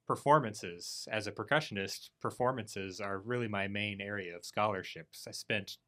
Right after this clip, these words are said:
three degrees, so however long that was, <laughs> nine years, eight <laughs> years,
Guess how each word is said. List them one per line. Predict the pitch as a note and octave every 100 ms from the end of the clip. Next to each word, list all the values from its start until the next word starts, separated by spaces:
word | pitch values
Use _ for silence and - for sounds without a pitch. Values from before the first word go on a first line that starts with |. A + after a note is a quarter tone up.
| _
three | B2 B2
degrees, | G#2+ G#2 A#2 G#2+ F#2+ G#2
so | - - F#2+ F2+
however | G#2 G#2 F#2+
long | G2 F#2+
that | E2+
was, | F2 F2 F2+ - - _
<laughs> | C#4+ - _ -
nine | F#2+ G#2 G2+
years, | G2 G2 G#2 -
eight | A2+ G#2+
<laughs> | F#2+ -
years, | - - -